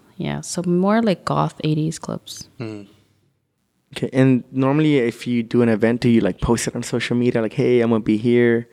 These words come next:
Speaker 1: Yeah, yeah, I usually do, um, but I've only done a,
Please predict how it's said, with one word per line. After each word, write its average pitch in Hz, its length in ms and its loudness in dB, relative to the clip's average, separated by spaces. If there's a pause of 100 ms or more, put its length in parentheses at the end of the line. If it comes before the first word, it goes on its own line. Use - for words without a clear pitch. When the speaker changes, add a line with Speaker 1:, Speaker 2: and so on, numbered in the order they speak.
Speaker 1:
Yeah, 247 340 6 (240)
yeah, 220 140 4
I 202 60 6
usually 214 360 6
do, 208 400 4 (220)
um, 170 520 2 (180)
but 175 120 0
I've 175 320 2
only 269 240 4
done 190 260 4
a, 185 120 4